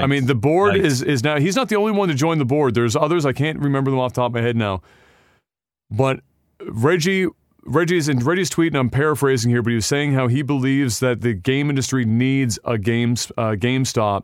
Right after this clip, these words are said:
Speaker 2: to exist so that people can go in and see shit with their own eyes and hold
Speaker 1: It
Speaker 2: things
Speaker 1: doesn't need
Speaker 2: in
Speaker 1: to
Speaker 2: their
Speaker 1: be
Speaker 2: own,
Speaker 1: GameStop,
Speaker 2: in their own
Speaker 1: though.
Speaker 2: hands.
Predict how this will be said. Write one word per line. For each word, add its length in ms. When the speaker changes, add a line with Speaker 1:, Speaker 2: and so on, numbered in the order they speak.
Speaker 2:
to 120
exist 680
so 160
that 180
people 300
can 160
go 280
in 200
and 120
see 300
shit 300
with 100
their 160
own 240
eyes 560
and 160
hold 320
Speaker 1:
It 120
Speaker 2:
things 100
Speaker 1:
doesn't 240
need 80
Speaker 2:
in 60
Speaker 1:
to 40
Speaker 2:
their 80
Speaker 1:
be 60
Speaker 2:
own, 260
Speaker 1:
GameStop, 220
Speaker 2:
in 60
their 140
own 100
Speaker 1:
though. 40
Speaker 2:
hands. 160